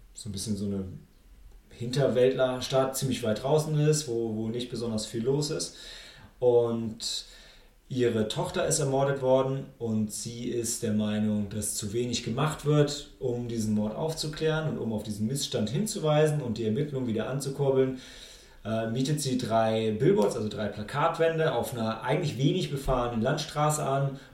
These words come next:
wo sie das einfach anprangert. Also sie prangert direkt den, ähm, den Sheriff an, der zu wenig unternommen hat und weist eben darauf hin, dass ihre Tochter vergewaltigt und ermordet wurde und einfach nichts passiert ist daraufhin.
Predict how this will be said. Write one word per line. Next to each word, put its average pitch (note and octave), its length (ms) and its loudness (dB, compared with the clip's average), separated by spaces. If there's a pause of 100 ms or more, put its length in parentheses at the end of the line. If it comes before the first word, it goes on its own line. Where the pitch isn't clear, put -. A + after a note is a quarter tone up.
wo B2+ 140 4
sie B2 160 2
das B2 140 0
einfach A#2+ 340 -2
anprangert. G#2 540 -4
Also G2+ 160 -4
sie G#2 60 -2
prangert A#2+ 320 -4
direkt C3+ 280 -2
den, G2+ 340 0
ähm, G2 380 -6
den G2+ 100 -6
Sheriff A#3+ 360 4
an, A3 300 2
der A2 300 2
zu A2 160 -4
wenig A2+ 240 -2
unternommen D#3+ 460 2
hat G3 160 0 (320)
und C3+ 240 2
weist B2 240 2
eben A2 140 0
darauf A2 240 2
hin, B2 100 -2
dass A#2+ 180 -4
ihre A2 200 -2
Tochter A#2 260 -4
vergewaltigt D3 760 0
und D3 160 4
ermordet C#3+ 560 4
wurde D#3 440 8 (320)
und C#3 380 2 (260)
einfach A#2+ 440 -2
nichts C#3 340 2 (220)
passiert G#2+ 420 -2
ist G2 220 -10
daraufhin. G2+ 480 -10